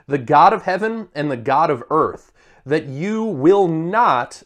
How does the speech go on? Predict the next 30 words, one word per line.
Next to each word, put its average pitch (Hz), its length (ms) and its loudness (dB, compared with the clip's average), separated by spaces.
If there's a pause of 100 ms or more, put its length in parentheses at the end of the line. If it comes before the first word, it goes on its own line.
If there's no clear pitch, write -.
take 160 240 -4
a 139 160 -4
wife 147 320 -2
for 147 160 -10
my 107 240 -8
son 196 540 -4 (400)
from 135 220 -4
the 113 80 -4
daughters 175 640 -2
of 131 320 -8
the 117 80 -4
Canaanites, 104 1000 -12 (380)
among 165 440 2
whom 180 260 0
I 139 220 -2
dwell, 113 500 -6 (480)
but 165 200 4
will 156 200 2
go 156 320 2
to 214 140 -10
my 196 180 0
country 107 680 -6 (380)
and 170 380 0
to - 180 -4
my 165 240 0
kindred 117 600 -8 (340)
and 131 200 -6
take 175 320 -6
a 156 120 -4
wife 139 520 -2